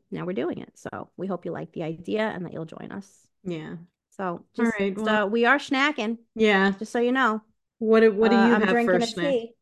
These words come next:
Speaker 1: Well, I have, it's a tea. It's called Lemon Loaf by Tazo, T A Z O. It's really
Speaker 2: Mm-hmm.
Speaker 1: good. I'm having that, and I have some cashews, and I just had some toast a little while ago, sourdough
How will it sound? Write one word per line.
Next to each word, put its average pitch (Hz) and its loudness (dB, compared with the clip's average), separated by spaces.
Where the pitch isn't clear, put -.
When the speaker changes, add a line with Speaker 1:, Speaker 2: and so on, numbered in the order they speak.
Speaker 1:
Well, 226 0
I 233 2
have, 247 2
it's 233 -6
a 226 -10
tea. 277 -4
It's 190 -8
called 190 -2
Lemon 202 -2
Loaf 190 -6
by 185 -6
Tazo, 196 -4
T 196 -6
A - -6
Z 185 -2
O. 247 -6
It's - -20
really 240 -6
Speaker 2:
Mm-hmm. 180 -2
Speaker 1:
good. 175 -4
I'm 196 -4
having 202 -2
that, 254 0
and 220 -8
I 202 -6
have 208 -6
some 190 -10
cashews, 233 -2
and 208 -4
I 190 -6
just 196 -12
had 190 -10
some 175 -10
toast 170 -8
a - -12
little 165 -8
while 165 -8
ago, 160 -8
sourdough 156 -12